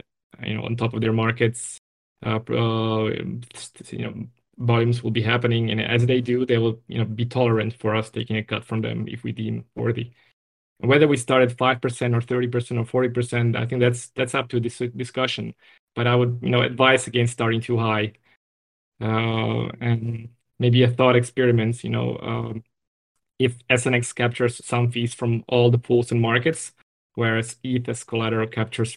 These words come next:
profits only from pools where that L P is staked or, and deposited as collateral, you don't really have a linear sensitivity relationship between the, the fee share.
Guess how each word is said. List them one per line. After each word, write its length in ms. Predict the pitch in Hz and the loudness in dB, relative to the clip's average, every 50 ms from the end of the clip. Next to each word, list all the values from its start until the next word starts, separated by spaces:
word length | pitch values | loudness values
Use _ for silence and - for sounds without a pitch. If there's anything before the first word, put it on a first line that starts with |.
| - _ | -12 _
profits 480 | - 120 113 - - 117 117 - - - - | -4 -4 -2 -2 -2 -6 -6 -8 -12 -10 -6
only 260 | 123 117 117 117 113 | -4 -2 -2 -2 -4
from 220 | 117 - 117 113 | -4 -4 -4 -4
pools 420 | 117 - 120 117 113 117 113 - - | -2 -2 0 0 0 -2 -4 -4 0
where 160 | 113 110 107 | 0 2 2
that 280 | 104 113 - - - - _ _ _ _ _ _ _ _ - | 4 2 2 2 -2 -8 _ _ _ _ _ _ _ _ 0
L 160 | 123 117 113 120 | 2 2 2 2
P 300 | 120 - 120 117 117 117 | 0 -2 -4 -2 -2 0
is 260 | - 120 120 120 120 - | 2 2 2 2 2 -2
staked 600 | - - - - - - 120 139 127 - _ _ - | -8 -10 -10 -6 -2 0 0 0 0 -4 _ _ -4
or, 200 | 123 110 107 101 - | -2 -2 -2 -2 -2
and 100 | - 117 | -2 -4
deposited 480 | 117 120 120 117 117 117 123 123 120 117 | -4 -2 -2 0 2 2 2 2 2 0
as 120 | 110 - | -2 -4
collateral, 500 | - - 113 117 113 123 143 156 165 160 _ _ _ _ _ _ _ _ _ - | -6 -2 -2 0 0 2 2 0 0 -2 _ _ _ _ _ _ _ _ _ 2
you 60 | 135 | 4
don't 160 | 135 131 131 | 4 6 6
really 140 | 131 127 117 | 6 6 6
have 200 | 110 123 127 117 | 6 6 4 6
a 40 | 113 | 6
linear 340 | 113 120 120 117 117 113 110 | 6 6 8 6 6 4 2
sensitivity 560 | 113 - 120 113 110 120 117 117 110 - - | 2 2 2 4 4 4 4 2 0 0 0
relationship 680 | 110 110 110 113 110 110 - 123 120 120 - 110 - _ | -2 -2 0 0 -2 -2 -2 -2 -2 -2 -4 -6 -8 _
between 500 | 117 113 - - 113 110 104 107 110 117 - _ _ _ _ _ _ _ - | -12 -12 -8 -8 -6 -6 -4 -6 -6 -8 -12 _ _ _ _ _ _ _ -6
the, 400 | 113 113 110 - - 107 117 - - 113 | -4 -4 -4 -6 -8 -10 -10 -10 -10 -10
the 120 | 113 117 | -10 -10
fee 180 | 120 - 127 113 | -6 -4 -4 -4
share. 400 | 117 - 123 110 110 101 110 | -2 0 0 0 -2 -2 -6